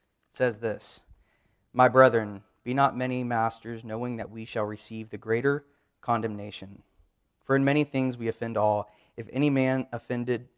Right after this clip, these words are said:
offend not in word, the same is a perfect man, and able also to bridle the whole body. Behold, we put bits in the hor-,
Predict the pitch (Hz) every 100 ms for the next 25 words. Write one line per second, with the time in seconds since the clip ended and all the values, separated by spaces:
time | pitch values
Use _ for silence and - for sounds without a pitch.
0 | - - 156 160 175 139 135 127 127 139
1 | 120 117 110 110 - _ _ - - 131
2 | 131 113 - 123 107 - 107 113 107 113
3 | - 117 113 - 135 147 143 127 123 -
4 | 120 113 110 107 104 - 113 113 107 104
5 | - _ _ _ _ _ _ _ _ _
6 | _ _ _ _ - 131 143 143 113 107
7 | _ _ _ _ 123 127 104 110 139 135
8 | 123 113 - 135 123